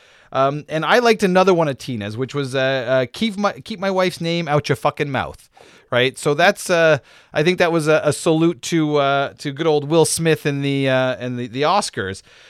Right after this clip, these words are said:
So, um, you know, well, so Tina's gonna tie Tina for second place. So, um, <laughs> I figure, I think, you know, Richard and Tina are our winners for, for,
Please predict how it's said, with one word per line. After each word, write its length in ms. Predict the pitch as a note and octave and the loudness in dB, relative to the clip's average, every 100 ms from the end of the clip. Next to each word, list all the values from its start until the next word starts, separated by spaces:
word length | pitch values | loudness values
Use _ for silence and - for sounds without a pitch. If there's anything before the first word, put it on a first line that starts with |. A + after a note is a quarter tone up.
| _ | _
So, 420 | - G3+ F#3+ F#3+ | -2 2 4 2
um, 300 | D#3 E3 E3+ D3+ - _ | 2 2 0 -8 -16 _
you 80 | F3 | 0
know, 140 | D#3+ | 0
well, 280 | C#3+ E3+ D3+ | 2 2 2
so 180 | C#3+ E3 | 2 -4
Tina's 380 | D#3 C4 C4 G3 | -2 0 0 0
gonna 220 | F#3 E3+ | -2 -6
tie 300 | - D#3 C#3 | -2 0 0
Tina 500 | B2+ - F3+ A2+ F2+ | -2 -6 -4 -4 -6
for 160 | - | -6
second 360 | B2 D#3+ - B2 | -2 -2 -2 -8
place. 360 | - D3 F2 - | -2 -2 -2 -4
So, 520 | D#3 C#3 C#3 C#3 C#3 | 0 2 2 0 0
um, 380 | B2+ B2+ B2+ C3+ | 2 2 0 -4
<laughs> 20 | |
I 140 | C3 D3 | -4 -4
figure, 420 | - F#3+ F3 E3+ - | -2 0 2 0 -2
I 120 | C3+ D#3 | -2 -2
think, 280 | F#3 E3+ | -2 -8
you 60 | D#3 | -4
know, 260 | C#3+ C#3 - | -2 -2 -6
Richard 520 | D3+ E3 F#3 F3+ D#3+ | 0 0 2 2 2
and 180 | D3 C3 | 2 -2
Tina 400 | - F#3 D3 A#2 A2+ | -4 -4 -2 -4 0
are 140 | A#2+ | 2
our 180 | A#2 A#2+ | 2 2
winners 420 | C3+ C#3 G#2 G2 | 0 -2 -4 -6
for, 380 | - B2 A2+ G#2+ | -6 -4 -4 -6
for, 420 | - A#2 G#2+ G#2+ | -6 -4 -2 -6